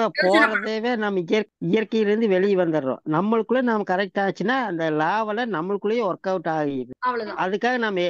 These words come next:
Speaker 2: expectation பண்ணி போக தேவையில்ல. ஓகேங்க, Thanks madam, Thanks.
Speaker 1: இருக்கானா இருக்கலாம், ஆனா தேவையானா தேவை. ஆ, வேற யாரோ hands raise பண்ணுங்க. உங்க ஹேமாவா?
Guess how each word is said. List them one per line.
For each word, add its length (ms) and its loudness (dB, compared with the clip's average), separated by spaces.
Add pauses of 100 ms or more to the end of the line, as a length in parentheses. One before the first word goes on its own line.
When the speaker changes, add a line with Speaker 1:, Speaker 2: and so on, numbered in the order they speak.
Speaker 2:
expectation 840 -2
பண்ணி 260 2 (220)
போக 200 0
தேவையில்ல. 360 -4
ஓகேங்க, 420 -4 (280)
Thanks 260 0
madam, 220 2 (140)
Thanks. 320 0 (200)
Speaker 1:
இருக்கானா 600 2 (180)
இருக்கலாம், 560 -4 (140)
ஆனா 260 -2
தேவையானா 540 -2
தேவை. 200 -8 (100)
ஆ, 100 -12 (600)
வேற 300 -8
யாரோ 240 -6
hands 380 -10
raise 220 -10
பண்ணுங்க. 320 -16
உங்க 220 -8
ஹேமாவா? 580 -8